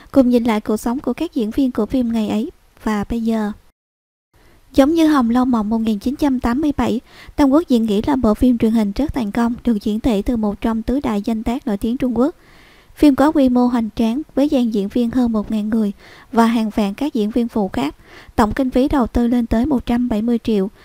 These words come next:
nhân dân tệ hơn năm trăm tám mươi sáu tỷ đồng, cho tám mươi bốn tập phim và thực hiện trong vòng bốn năm. Phim được chia làm năm phần với sáu đạo diễn và sáu biên kịch cùng làm việc, với dàn diễn viên chính Đường Quốc Cường, Ngô Hiểu Đồng, Lý Tịnh Phi, Tôn Ngạn Quân,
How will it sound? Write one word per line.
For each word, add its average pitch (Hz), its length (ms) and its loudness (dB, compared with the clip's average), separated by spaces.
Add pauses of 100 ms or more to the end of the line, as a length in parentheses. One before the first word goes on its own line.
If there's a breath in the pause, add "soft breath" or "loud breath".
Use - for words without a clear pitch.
(160 soft breath)
nhân 240 200 2
dân 226 180 0
tệ 202 340 -2
hơn 233 240 -2
năm 226 180 -2
trăm 220 220 -4
tám 240 200 -6
mươi 285 80 -2
sáu 233 200 -6
tỷ - 160 -4
đồng, 220 260 -2 (420 soft breath)
cho 240 200 2
tám 233 300 -4
mươi 277 100 2
bốn 240 220 0
tập 240 180 -4
phim 233 360 0
và 214 140 -2
thực 208 160 -6
hiện 202 200 -6
trong 220 220 -6
vòng 202 200 -2
bốn 214 180 -2
năm. 254 240 -2 (640 soft breath)
Phim 294 180 6
được 247 240 2
chia 254 160 2
làm 233 200 0
năm 233 160 -2
phần 220 280 0 (100)
với 233 260 0 (380 soft breath)
sáu 269 200 2
đạo 262 160 2
diễn 208 320 0
và 208 160 0
sáu 226 220 -2
biên 226 160 -2
kịch 220 200 -4
cùng 220 180 -2
làm 208 180 -4
việc, 208 200 -2 (400 loud breath)
với 320 160 4
dàn 277 160 2
diễn 214 220 0
viên 254 180 0
chính 247 320 -2
Đường 226 180 0
Quốc 262 160 0
Cường, 214 300 0 (120)
Ngô 247 200 2
Hiểu 220 240 0
Đồng, 214 240 -4 (380 loud breath)
Lý 285 120 4
Tịnh 226 200 0
Phi, 247 360 2 (160)
Tôn 247 160 2
Ngạn 202 220 -4
Quân, 220 280 0